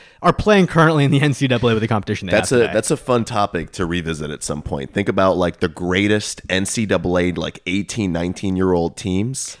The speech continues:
Speaker 1: The Kentucky team we just talked about. Imagine if fucking Booker, Cat,
Speaker 2: Oh
Speaker 1: uh,
Speaker 2: my God.
Speaker 1: yeah, Booker, Cat, if you have Booker, fucking Cat, <laughs> uh, Julius Randle, and the Harrison's twins still play for five, for, for four years.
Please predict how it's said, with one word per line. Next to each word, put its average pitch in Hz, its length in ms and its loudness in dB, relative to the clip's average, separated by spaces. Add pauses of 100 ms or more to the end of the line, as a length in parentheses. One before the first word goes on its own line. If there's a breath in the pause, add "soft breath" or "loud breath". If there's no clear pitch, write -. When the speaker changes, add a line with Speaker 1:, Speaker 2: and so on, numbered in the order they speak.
Speaker 1:
The 170 80 -2
Kentucky 240 340 0
team 220 140 2
we 185 80 2
just 190 120 -2
talked 202 180 2
about. 151 200 2
Imagine 175 340 2
if 185 100 2
fucking 180 320 0
Booker, 156 640 4
Cat, 160 640 0
Speaker 2:
Oh 135 340 2
Speaker 1:
uh, - 20 -2
Speaker 2:
my 135 140 -6
God. 67 300 -6
Speaker 1:
yeah, 196 140 4
Booker, 196 400 0
Cat, - 300 -6
if 156 180 -2
you 180 60 2
have 131 160 -2
Booker, 196 420 0
fucking 180 520 -6 (100)
Cat, 165 420 4 (320 loud breath)
<laughs> - 220 -20
uh, 147 280 4
Julius 175 420 4
Randle, 165 380 4
and 160 80 4
the 139 60 4
Harrison's 147 440 2
twins 131 320 0
still 143 160 0
play 139 180 2
for 135 100 -4
five, 120 320 -2
for, 127 220 0
for 117 100 -10
four 113 220 2
years. 98 340 -6